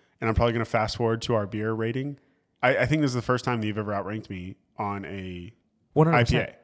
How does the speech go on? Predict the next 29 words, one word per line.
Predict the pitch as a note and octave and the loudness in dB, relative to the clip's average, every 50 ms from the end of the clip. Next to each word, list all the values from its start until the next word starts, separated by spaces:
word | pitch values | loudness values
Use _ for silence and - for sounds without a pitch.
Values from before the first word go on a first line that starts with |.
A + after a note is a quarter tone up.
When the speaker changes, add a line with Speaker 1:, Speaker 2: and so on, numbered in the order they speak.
| _ - | _ -10
Speaker 1:
A. | A2+ | -6
Speaker 2:
One | B2 C3+ | -6 -6
hundred | C3+ C3 | -6 -6
percent. | A#2+ - - A2 | -8 -10 -6 -4
Speaker 1:
So | B2+ | -4
it's | A2 - | -4 -4
kinda | - G#2+ G2+ | -6 -8 -8
funny. | A2 F#2 - | -10 -10 -6
But | - C3 - | -6 -4 0
anyways, | F#3+ E3+ A#2+ G#2+ - - - - - - - - - - - - | 0 0 0 -2 -4 -10 -18 -20 -20 -20 -20 -20 -20 -20 -6 -2
um, | - B2 A#2+ A2+ A2 G#2 G#2+ - - | 2 4 4 4 4 2 -2 -2 -2
I | B2+ | 0
think | C3 - E3+ D#3 | 2 2 2 4
I | |
told | C3+ - B2+ A#2+ G#2+ | 4 4 2 2 2
you, | A2+ | 0
we | G2 A2+ | 0 0
had | B2 B2+ | 0 0
some | - A#2+ G#2+ | -2 -2 -2
friends | - A2+ A2 G#2+ G#2+ | 0 0 0 0 -2
over | G2+ F#2 | -2 -2
from | F#2+ G2+ | -4 -4
the | F#2+ F2+ | -4 -4
gym, | G2 F#2 F2 F2+ F#2 | -4 -6 -6 -6 -6
and, | G2+ G#2 | -8 -8
and | D#2+ D#2+ A2 G2+ | -8 -6 -6 -6
they're | G#2 G#2+ | -6 -6
frequent | - - A2+ G#2+ - G#2+ G2+ | -6 -6 -8 -8 -8 -10 -12
listeners. | G2 F#2+ - F#2 F#2 G2 G#2 - | -12 -12 -12 -10 -10 -10 -12 -12